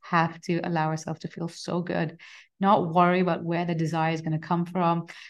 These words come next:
how it's gonna come, is it possible? If a desire has come into your mind, into your heart, it means it's possible.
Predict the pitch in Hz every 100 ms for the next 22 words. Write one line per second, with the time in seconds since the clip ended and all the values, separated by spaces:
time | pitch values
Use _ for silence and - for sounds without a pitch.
0 | - - 180 180 175 180 175 175 - 175
1 | 175 175 180 180 180 180 160 175 175 190
2 | - - _ _ 226 240 294 - - 180
3 | 156 156 175 190 190 170 156 - 170 180
4 | 190 185 160 165 156 156 175 180 180 180
5 | 175 175 160 147 - 165 165 - 175 160
6 | 165 165 165 - - 185 185 180 196